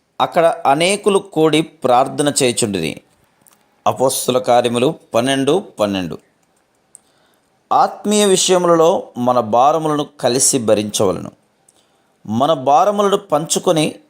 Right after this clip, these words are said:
మనమందరము కలిసి ప్రభువును చేపట్టవలెను. స్వతంత్రముగా పనిచేయవలనను మనసు గలవారై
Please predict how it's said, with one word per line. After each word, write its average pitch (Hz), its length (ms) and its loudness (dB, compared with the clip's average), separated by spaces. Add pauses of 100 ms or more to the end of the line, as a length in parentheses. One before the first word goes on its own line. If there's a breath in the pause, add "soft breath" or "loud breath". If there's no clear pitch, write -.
మనమందరము 127 640 0
కలిసి 143 720 -2 (680)
ప్రభువును 190 500 2 (180)
చేపట్టవలెను. 127 640 0 (1040)
స్వతంత్రముగా 165 800 0
పనిచేయవలనను 156 880 0
మనసు 135 360 0
గలవారై 127 600 0